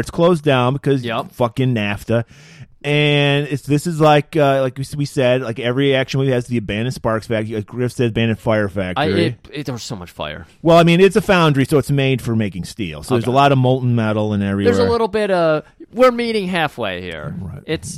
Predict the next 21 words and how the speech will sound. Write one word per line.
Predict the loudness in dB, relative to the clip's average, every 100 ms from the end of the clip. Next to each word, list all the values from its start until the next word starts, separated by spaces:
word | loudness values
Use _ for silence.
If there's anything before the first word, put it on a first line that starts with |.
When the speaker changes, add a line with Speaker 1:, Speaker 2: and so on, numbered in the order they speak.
| -2
Speaker 2:
it's | -2 -2
Speaker 1:
That's, |
Speaker 2:
meeting | -2 -2 0 2
Speaker 1:
anything | 4 4
Speaker 2:
halfway. | 4
Speaker 1:
we've | 4
learned | 2 2 0
from, | 0
uh, | -2 -2 -2 0
uh, |
Over | 0 -2
the | -6
Top | -4 -6 -8 -12
is | -10
Speaker 2:
Yeah. | -8
Speaker 1:
meet | -8 -10
people | -12 -12
halfway. | -14 -14 -14 -12
Speaker 2:
Meet | -12 -12
people | -16 -18
halfway. | -18 -20 -20